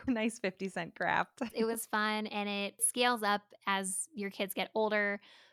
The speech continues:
Speaker 2: because you can make more complex stamps.
Speaker 1: Oh, yeah.
Speaker 2: The part that I thought was fun was when I was in elementary school, I did potato stamps. When I was in middle school, I took an art class where we used styrofoam, and so we did, like, a styrofoam stamp.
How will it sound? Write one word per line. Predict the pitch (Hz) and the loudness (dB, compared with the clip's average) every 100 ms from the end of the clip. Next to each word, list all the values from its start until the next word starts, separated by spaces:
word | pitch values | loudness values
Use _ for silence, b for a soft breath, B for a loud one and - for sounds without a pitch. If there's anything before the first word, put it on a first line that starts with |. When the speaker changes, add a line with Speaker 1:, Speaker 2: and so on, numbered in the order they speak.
| - | -2
Speaker 2:
because | 208 196 | 0 0
you | 196 | -2
can | 196 | -2
make | 190 | -2
more | 190 185 | -2 -4
complex | - 196 214 208 | -4 -2 -2 -2
stamps. | - 208 196 190 190 - - | -4 -2 -2 -4 -4 -4 -2
Speaker 1:
Oh, | 185 | -4
yeah. | 196 175 165 196 170 - | -2 -2 -2 0 -2 -4
Speaker 2:
The | 214 202 196 | -4 -4 -4
part | - 208 202 - | -2 -2 -2 -2
that | 196 - B B - | -4 -4 B B 0
I | 208 | 0
thought | 208 214 - | 4 2 2
was | 208 196 - | -2 -4 -4
fun | 202 196 196 | -4 -4 -4
was | 196 190 - _ | -6 -8 -10 _
when | 202 202 | -4 -2
I | |
was | 196 | -2
in | 190 | -6
elementary | 185 185 202 226 | -8 -6 -6 -6
school, | 208 - 196 196 190 - _ _ _ _ _ _ - - | -8 -6 -4 -2 -4 -8 _ _ _ _ _ _ -20 -8
I | 214 | -4
did | 202 | -4
potato | 196 208 202 | -6 -8 -6
stamps. | 196 - 202 190 196 - | -6 -6 -6 -6 -6 -8
When | |
I | 196 | -8
was | 196 | -4
in | 196 | -4
middle | 208 208 | -2 -4
school, | - 208 196 | -6 -6 -6
I | |
took | 190 - | -6 -10
an | 196 | -8
art | 190 - | -10 -8
class | - 196 190 - b b b _ _ _ _ _ _ _ | -6 -4 -4 -6 b b b _ _ _ _ _ _ _
where | 220 214 | -4 -2
we | 208 | -2
used | 202 196 - | -4 -4 -2
styrofoam, | 190 185 202 226 220 226 254 - | -4 -4 -6 -6 -6 -6 -10 -12
and | 233 202 | -10 -8
so | 208 | -8
we | 196 | -8
did, | 196 190 | -10 -12
like, | 185 | -10
a | |
styrofoam | - - 180 190 - 208 208 | -10 -10 -10 -10 -8 -6 -4
stamp. | 214 - 214 247 | -6 -6 -8 -8